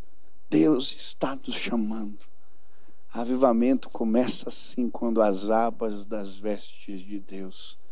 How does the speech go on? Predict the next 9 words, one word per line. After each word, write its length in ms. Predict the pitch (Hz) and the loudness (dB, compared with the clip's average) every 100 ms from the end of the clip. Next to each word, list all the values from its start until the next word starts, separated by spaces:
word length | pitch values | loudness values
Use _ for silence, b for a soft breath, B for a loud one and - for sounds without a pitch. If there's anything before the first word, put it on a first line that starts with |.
| - - | -4 -4
enchem 720 | 101 107 101 98 - 104 95 - b b b b b - | -2 -2 -2 -2 -2 -2 -2 -2 b b b b b -2
a 120 | - | 0
igreja, 640 | 98 98 98 90 90 98 90 - - - - - - | 0 -2 -2 -2 -2 -2 -2 -4 -4 -4 -4 -4 -4
o 100 | 95 | -4
templo. 800 | - - 107 101 98 - 95 - - - b b b - | -4 -2 -2 -2 -2 -2 -2 -2 -4 -4 b b b 4
E 60 | |
a 40 | 160 | 6
última 340 | 165 - 147 | 6 4 4
imagem, 540 | 127 127 139 127 107 | 6 8 8 6 2